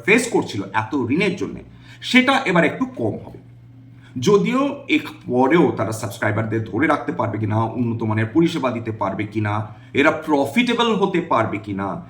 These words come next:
এদের আদ-, এরা বাজার থেকে টাকা তুলতে পারবে কিনা, এরকম বহু প্রশ্ন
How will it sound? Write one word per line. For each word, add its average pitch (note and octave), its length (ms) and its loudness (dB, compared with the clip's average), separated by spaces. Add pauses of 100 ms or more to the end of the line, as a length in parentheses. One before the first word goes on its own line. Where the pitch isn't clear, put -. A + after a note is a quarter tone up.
(120)
এদের E3 360 2
আদ-, C3+ 300 4
এরা D3+ 160 0
বাজার C3+ 360 0
থেকে D#3+ 160 -4
টাকা F3 440 0
তুলতে A3+ 340 -4
পারবে C3 280 -2
কিনা, E3+ 140 -4
এরকম F3+ 300 -4
বহু B2+ 380 -4
প্রশ্ন B3 500 2